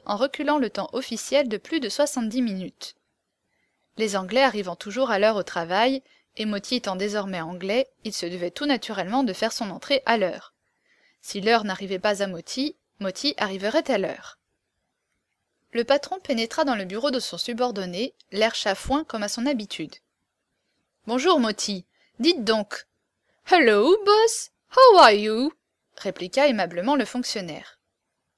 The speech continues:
Le supérieur hiérarchique demeura abasourdi. « Something wrong, Mister Williams ? » demanda encore l'employé modèle. Le patron disparut dans le couloir. Moti le vit déconcerté,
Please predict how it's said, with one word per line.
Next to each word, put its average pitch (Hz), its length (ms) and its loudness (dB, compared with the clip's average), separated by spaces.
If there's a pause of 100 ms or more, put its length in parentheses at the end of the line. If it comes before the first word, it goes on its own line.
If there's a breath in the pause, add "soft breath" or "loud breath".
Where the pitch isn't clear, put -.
Le 196 140 -4
supérieur 226 560 0
hiérarchique 233 640 -2
demeura 196 520 -4
abasourdi. « 196 680 -4 (1200)
Something 226 540 -2
wrong, 254 180 6 (220)
Mister 403 260 4
Williams ? » 403 720 4 (520)
demanda 180 320 0
encore 254 300 2
l'employé 208 400 -2
modèle. 175 460 -4 (880)
Le 185 120 -6
patron 254 380 2
disparut 247 460 -2
dans 240 100 -2
le 208 80 -4
couloir. 175 640 -8 (640)
Moti 277 340 0
le 302 100 2
vit 208 180 -4
déconcerté, 185 800 -4